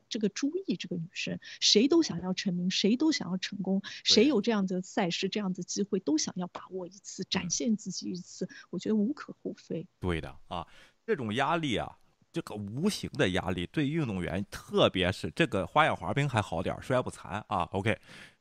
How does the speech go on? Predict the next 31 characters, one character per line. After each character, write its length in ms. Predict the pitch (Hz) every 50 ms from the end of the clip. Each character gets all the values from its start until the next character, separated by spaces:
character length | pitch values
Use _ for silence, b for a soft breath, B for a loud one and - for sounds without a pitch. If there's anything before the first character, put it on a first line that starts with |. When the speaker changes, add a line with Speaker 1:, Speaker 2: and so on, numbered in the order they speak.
| _ -
Speaker 2:
这 100 | 185 170
个， 100 | 131 117
<laughs> 380 | - - - - - - 110 - -
当 120 | 120 113
然 140 | 101 107 110
我 100 | 92 85
不 140 | - - 107
是 240 | - - - 131 101
说 260 | - - - 120 107
这 140 | 104 - 104
个 160 | 98 - 95
东 240 | - - 101 101 98
西 80 | 101 80 -
啊， 180 | - 95 85 B B B B B B B B B
然 100 | - 123
后 160 | 131 156 127 107
谷 340 | - - 110 98 90 - 110
爱 160 | 131 143 117
凌， 240 | 92 92 90 85 82
Speaker 1:
你 60 | 87
要 0 |
说 0 |
我 140 | 87 - -
吗？ 80 | 76 67 -
Speaker 2:
谷 160 | - 110 98 101
爱 240 | 101 131 143 127 101
凌 280 | 92 90 85 95 117
这 100 | 123 127
个 140 | 101 90 85
项 340 | 87 - 113 92 80 73 -
目 120 | - -